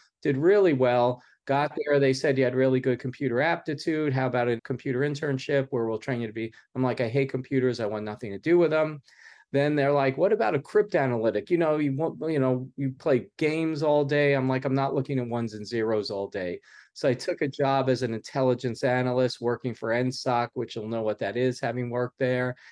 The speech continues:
And God, I hated that job so much. And then I reapplied to the computer intern program,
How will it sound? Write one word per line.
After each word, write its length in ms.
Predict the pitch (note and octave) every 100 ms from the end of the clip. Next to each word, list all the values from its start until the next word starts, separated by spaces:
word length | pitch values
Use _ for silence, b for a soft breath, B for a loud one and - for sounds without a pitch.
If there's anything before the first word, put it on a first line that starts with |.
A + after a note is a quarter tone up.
| B B B
And 320 | - C#3 C3+ C3
God, 320 | C#3+ C#3 B2+
I 140 | A2+
hated 360 | G#2+ A#2+ A2+ G#2+
that 180 | G#2+ G2+
job 280 | A2 G2+ F#2+
so 240 | - G#2
much. 380 | G#2+ B2 A2+ -
And 120 | A#2
then 120 | A#2
I 80 | A2+
reapplied 600 | A2 B2 A2 - A#2+ A2
to 100 | B2+
the 100 | A2+
computer 460 | C3+ A2+ C3 A2+ C#3+
intern 420 | E3+ - D#3+ C#3
program, 800 | D3+ C#3 C3 C3+ C3 C3 B2+